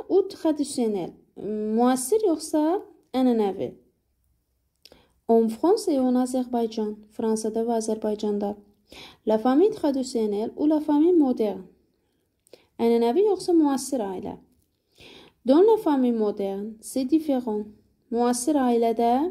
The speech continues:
bu müxtəlifdir, fərqlidir. Le mari et la femme travaillent tous les deux. Ər və, e, qadın, e, travaillent tous les deux, hər ikisi işləyirlər.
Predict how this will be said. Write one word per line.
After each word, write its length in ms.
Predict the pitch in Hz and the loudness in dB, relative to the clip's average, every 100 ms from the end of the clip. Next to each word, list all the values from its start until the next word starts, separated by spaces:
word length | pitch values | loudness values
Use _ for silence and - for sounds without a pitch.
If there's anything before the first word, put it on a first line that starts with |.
| - - _ _ _ _ | -6 -20 _ _ _ _
bu 200 | 220 226 | 0 2
müxtəlifdir, 840 | 294 330 - 294 294 294 - 190 - _ | 4 2 0 0 2 0 -4 -8 -10 _
fərqlidir. 600 | - 254 - 269 262 - - _ _ _ - - - - 208 | -6 -6 -2 -2 -2 -8 -12 _ _ _ -20 -20 -20 -10 2
Le 140 | 220 | 4
mari 320 | 233 277 415 453 | 4 4 2 4
et 60 | 311 | 4
la 120 | 262 | 2
femme 280 | - 262 262 | 0 -4 -4
travaillent 680 | - 233 220 208 208 277 - _ | -4 -4 -2 -2 -2 -6 -10 _
tous 180 | - 427 370 | -2 2 4
les 160 | 302 | 2
deux. 300 | 302 220 175 - _ _ _ _ _ _ _ _ _ _ _ 311 | 2 0 -2 -6 _ _ _ _ _ _ _ _ _ _ _ 2
Ər 280 | 392 392 220 | 4 4 2
və, 140 | 202 - - _ _ 240 | -2 -4 -12 _ _ -4
e, 100 | 233 226 214 214 202 202 202 | 0 0 0 0 -2 -2 2
qadın, 520 | 233 226 220 240 370 480 - - | 2 4 2 2 2 -2 -8 -2
e, 100 | 233 226 220 220 220 | 0 2 2 0 -2
travaillent 400 | - 247 294 370 | 0 2 4 2
tous 180 | - 339 | 2 0
les 120 | 262 | 2
deux, 500 | 208 214 226 339 403 - 320 | 2 2 4 2 -2 -6 -2
hər 120 | 320 | 0
ikisi 340 | 302 - 392 - | -2 0 0 0
işləyirlər. 680 | - 233 220 - 98 - | 0 0 2 0 -6 -12